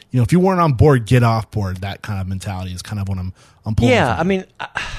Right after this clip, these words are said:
Speaker 2: look, I think about that still to this day.
Speaker 1: Yeah.
Speaker 2: I mean, I, um, I want it, everyone to come to the same decision, and, and, and, uh, you know, it is my way or the highway
Speaker 1: Yeah.
Speaker 2: still.
Speaker 1: There's truth to that. Yeah.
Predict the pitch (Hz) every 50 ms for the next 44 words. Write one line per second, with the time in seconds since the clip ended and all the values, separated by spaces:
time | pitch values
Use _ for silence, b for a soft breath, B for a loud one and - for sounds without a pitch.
0 | 104 B 127 - 165 - - - - 127 127 131 131 123 - - - 160 143 -
1 | 156 131 131 131 127 117 - - 117 107 104 - - - - - 104 98 - -
2 | - 101 85 90 95 90 90 - - - - 135 127 107 82 76 76 80 90 95
3 | 98 92 - - 107 110 117 120 117 110 - - _ _ _ _ _ _ - 110
4 | 107 101 95 92 90 92 92 - _ _ _ - 135 147 135 117 131 131 131 127
5 | 117 - - _ _ _ _ _ _ _ _ _ 175 135 120 - - - 127 110
6 | 95 120 117 110 104 98 98 95 90 - - 113 101 98 92 - 98 87 90 -
7 | - 113 101 95 95 78 78 - - - 104 107 113 127 147 151 151 147 143 b
8 | b b b b b b b - 107 104 101 98 95 90 - _ - - 101 98
9 | 95 95 - - _ _ - 101 95 92 87 - - _ _ _ _ _ _ _
10 | _ _ _ _ - - - - _ _ - 110 107 92 92 92 71 - _ -
11 | 110 107 127 156 139 113 104 101 92 95 101 101 101 98 98 95 90 87 80 78
12 | 85 95 95 95 95 87 80 78 - 135 - - - - - 127 135 147 123 82
13 | 69 143 185 247 233 - - 175 185 180 - - 95 87 85 - - 123 127 110
14 | 85 76